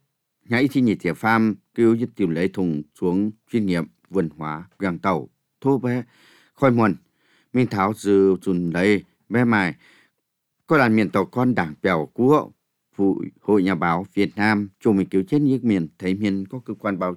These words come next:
chí miền dấu báo chẳng năm quốc. Kêu giúp tiểu lễ thùng xuống chuyên nghiệp vườn hóa, gàng tàu.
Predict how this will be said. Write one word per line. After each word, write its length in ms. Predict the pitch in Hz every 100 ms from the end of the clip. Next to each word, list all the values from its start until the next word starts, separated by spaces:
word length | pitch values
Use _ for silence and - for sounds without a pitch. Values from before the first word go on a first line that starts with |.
| _
chí 180 | - 90
miền 280 | 98 87 73 -
dấu 160 | 85
báo 260 | 85 80 80
chẳng 160 | 85 82
năm 120 | 80
quốc. 300 | 98 107 - _ _ - _ -
Kêu 140 | 110
giúp 160 | 120 113 -
tiểu 180 | 92 71
lễ 300 | 82 87 95 82 - _ -
thùng 200 | 135 104
xuống 240 | 110 107 113
chuyên 340 | 143 127 104
nghiệp 180 | 92 85 95
vườn 200 | 98 87 76
hóa, 180 | 82 92
gàng 280 | 92 80 69
tàu. 360 | - 92 76 69